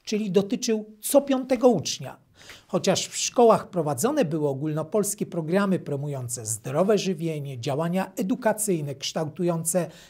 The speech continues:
prawidłowe nawyki żywieniowe, nie zatrzymały one tej niebezpiecznej tendencji. Skuteczność programów żywieniowych,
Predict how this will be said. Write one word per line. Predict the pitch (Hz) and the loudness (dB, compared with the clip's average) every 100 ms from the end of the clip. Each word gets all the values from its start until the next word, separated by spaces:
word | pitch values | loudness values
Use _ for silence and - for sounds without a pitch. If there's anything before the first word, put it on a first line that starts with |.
| _ | _
prawidłowe | - 185 240 240 175 196 160 151 | -2 4 4 4 4 4 4 2
nawyki | 151 151 160 147 | -2 -4 -8 -6
żywieniowe, | 147 143 147 185 196 196 196 _ _ - | -6 -4 -2 0 2 2 0 _ _ -8
nie | 147 170 208 | -2 0 4
zatrzymały | 220 220 - 160 180 220 | 4 4 -2 0 2 4
one | 170 143 | 2 -2
tej | - 151 135 - _ _ | -6 -6 -8 -14 _ _
niebezpiecznej | 131 160 214 208 208 180 156 - 160 139 | -4 0 2 2 2 -2 -4 -4 -8 -8
tendencji. | 147 123 117 110 - - 208 _ _ _ | -8 -8 -8 -10 -8 -8 -10 _ _ _
Skuteczność | - - - 143 233 254 - 254 - | -4 -4 -6 -2 2 2 2 -2 -2
programów | 240 208 220 214 208 156 | -2 2 2 2 -2 -2
żywieniowych, | 185 196 185 143 117 - - | -2 0 0 0 -4 -10 -16